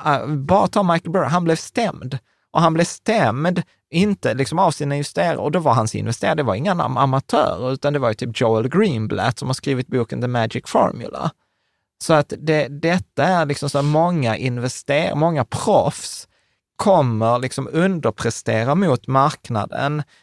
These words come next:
för att de behöver ta kortsiktiga beslut, att man måste prestera på en kort horisont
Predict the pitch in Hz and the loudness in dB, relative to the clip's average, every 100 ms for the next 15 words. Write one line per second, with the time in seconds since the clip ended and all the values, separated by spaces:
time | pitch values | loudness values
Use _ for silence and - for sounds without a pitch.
0 | _ - - 160 135 123 123 - 135 127 | _ -6 2 4 4 2 -2 -2 -4 -2
1 | 131 131 123 - 120 - 151 165 - - | 0 0 0 -2 -4 0 0 0 -4 -6
2 | - - 117 120 - - - - 107 127 | -6 -4 -4 -4 -6 -6 -6 -6 -4 -4
3 | 131 131 131 - - 135 - 147 113 117 | -2 -2 -2 -6 -6 -6 -2 0 0 0
4 | 120 120 156 123 - - 117 123 - - | -2 -2 0 0 -2 -4 -2 -2 -4 -4
5 | 135 135 - | -6 -10 -14